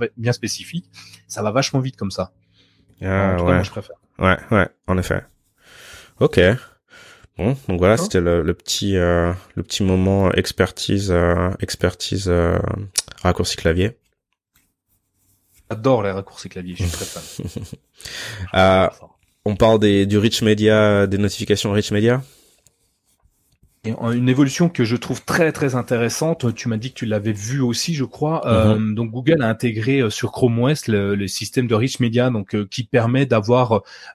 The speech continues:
Speaker 1: euh, dans ta barre des notifications de, donc le, le menu d'état sur Chrome O S en bas à droite, d'avoir accès au,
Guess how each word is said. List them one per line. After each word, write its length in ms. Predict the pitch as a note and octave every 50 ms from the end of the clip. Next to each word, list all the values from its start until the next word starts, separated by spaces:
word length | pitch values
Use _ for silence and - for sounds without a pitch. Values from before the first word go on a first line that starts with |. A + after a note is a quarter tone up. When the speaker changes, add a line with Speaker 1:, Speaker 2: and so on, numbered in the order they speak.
| -
Speaker 1:
euh, 100 | G#2 G#2+
dans 180 | G#2 A#2 C#3+ D#3
ta 120 | - C3
barre 180 | A#2 B2+ A#2 A2+
des 80 | A#2+
notifications 760 | A2+ A2+ A2 - - - - - - B2 G#2+ - - - C3 B2
de, 280 | A2+ G#2 G2+ G2 G2
donc 220 | F#2 G2 G2+ - -
le, 240 | G2+ G2 G2 F#2+ F#2 F#2 F2+ F2 - _ - - -
le 100 | A#2+ B2
menu 240 | B2+ C3 C3+ C3+ B2
d'état 340 | B2 C3 B2+ - D3 C#3+
sur 240 | C#3 - - G#2 -
Chrome 180 | - A#2+ A2 A2
O 80 | A#2
S 140 | B2 - -
en 80 | G2 F#2
bas 140 | F2+ F#2+ G2+
à 60 | G#2
droite, 400 | G2+ G2+ A#2 C3+ D3 - - G#2 F#2 - - - - - - _
d'avoir 420 | - A2 A#2 A2 A2 C3 C#3+ C#3+ A#2+
accès 520 | A2 A2 - - - - D3 D#3 D#3 -
au, 520 | - A#2+ A2+ A#2 A2+ G#2 G2 F#2+ F#2+ F#2